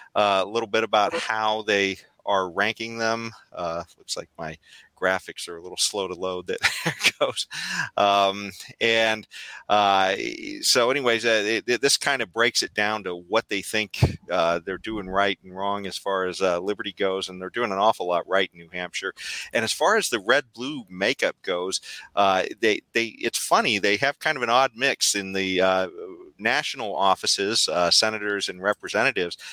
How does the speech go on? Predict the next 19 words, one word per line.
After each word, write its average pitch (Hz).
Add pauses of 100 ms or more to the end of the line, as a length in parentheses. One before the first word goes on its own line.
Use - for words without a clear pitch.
(220)
It's -
all 127
Democrats. 101 (320)
But 104
when 107
you 101
look 120
at 113 (120)
the, 104 (520)
uh, 85 (200)
state -
level 95
politics, - (200)
um, 90 (420)
you 120
can 120
see 135
that, 104
uh, 95